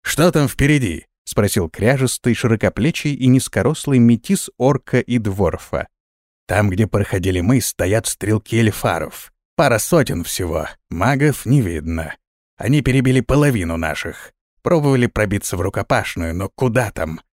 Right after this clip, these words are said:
У них стреломёты и всадники на ящерах. Пришлось отступить». Что там у остальных отрядов? Мы слышали взрывы по лесу.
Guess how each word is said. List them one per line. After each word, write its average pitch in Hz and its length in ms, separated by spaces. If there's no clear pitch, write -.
У 151 80
них 190 180
стреломёты 135 640
и 107 40
всадники 104 520
на 104 140
ящерах. 82 720
Пришлось 107 480
отступить». 87 680
Что 170 260
там 156 180
у 143 60
остальных 143 440
отрядов? 80 680
Мы 110 160
слышали 113 400
взрывы 117 400
по 98 140
лесу. 80 460